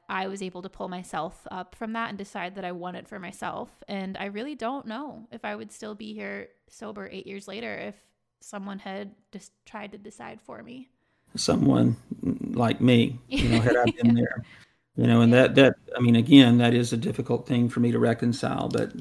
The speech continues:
Speaker 2: the truth of the matter is that that's likely true,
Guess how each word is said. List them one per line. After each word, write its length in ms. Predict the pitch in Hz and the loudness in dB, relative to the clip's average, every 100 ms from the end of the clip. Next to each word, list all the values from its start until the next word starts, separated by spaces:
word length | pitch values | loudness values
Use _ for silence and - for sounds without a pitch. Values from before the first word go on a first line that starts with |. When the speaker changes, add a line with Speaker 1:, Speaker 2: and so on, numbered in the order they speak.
| - _ 123 | -16 _ -12
Speaker 2:
the 140 | - | -12
truth 280 | - 123 120 | -2 -2 0
of 60 | 120 | -2
the 80 | |
matter 260 | 117 117 117 | -2 0 0
is 300 | 113 113 113 | 2 0 0
that 240 | 120 120 - - - | -2 -4 -6 -16 -6
that's 260 | 117 120 | -4 -2
likely 380 | 127 120 - 120 | 0 0 0 -6
true, 320 | - 131 135 | -6 -6 -6